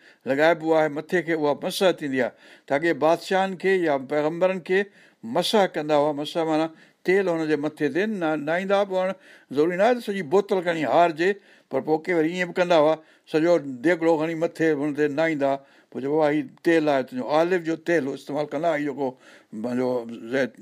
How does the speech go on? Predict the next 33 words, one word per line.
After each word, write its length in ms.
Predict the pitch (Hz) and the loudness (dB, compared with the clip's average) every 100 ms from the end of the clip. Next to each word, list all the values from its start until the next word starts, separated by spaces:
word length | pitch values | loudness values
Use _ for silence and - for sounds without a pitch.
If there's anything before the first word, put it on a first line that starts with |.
| 117 | -10
ڇا 100 | - 135 | -4 -2
آهي، 120 | 120 - - - - | -2 -6 -20 -20 -10
و 60 | 113 120 | -10 -6
تين 200 | 143 135 | -4 -2
و 80 | 127 120 113 | -2 -4 -2
زيتون"، 340 | 123 - 135 110 | -4 -4 -8 -2
زيتون 320 | 135 139 175 165 | -2 -2 -6 -6
جيڪو 200 | 135 123 | -4 -2
آهي، 160 | 120 135 - _ - _ - | -2 -4 -8 _ -20 _ -10
زيتون 300 | 117 127 143 | -8 -6 -4
جيڪو 240 | 139 127 123 117 117 | -2 -2 -2 -4 -2
عربن 260 | 131 123 127 | -2 -2 -4
جي 120 | 120 113 | -6 -6
ملڪ 240 | 117 127 113 | -6 -6 -4
جو 80 | 120 - - - _ | -4 -8 -20 -20 _
پاڻ 160 | - 127 131 | -4 -2 0
وارو 180 | 135 123 | -2 -2
زيتون 320 | 127 127 127 | -6 -6 -6
نه، 80 | 165 - _ _ - | -6 -8 _ _ -8
ان 80 | 147 156 | -4 0
جو 100 | 151 151 | 0 0
تيل 180 | 160 156 135 | 0 2 -2
جيڪو 160 | - | -2
آهي، 120 | 135 180 | -2 0
ان 120 | 165 | -2
کي 160 | 143 143 131 _ _ _ - 113 107 | 0 -2 -2 _ _ _ -18 -16 -12
اهو 540 | 131 131 127 147 143 117 117 | -10 -10 -6 0 0 0 -6
مکيندا، 380 | 147 - 143 131 120 117 117 113 - - | -8 -4 0 0 0 -6 -10 -12 -12 -4
پريشس 420 | 151 151 170 151 | -2 -2 -6 -4
هو ۽ 140 | 156 151 147 _ _ - 117 127 | 0 0 -4 _ _ -10 -6 -4
مهانگو 300 | 143 147 156 | -2 0 2
هو ۽ 80 | 147 147 143 131 | 4 2 -2 -4
پنهنجو 260 | 127 127 | -4 -2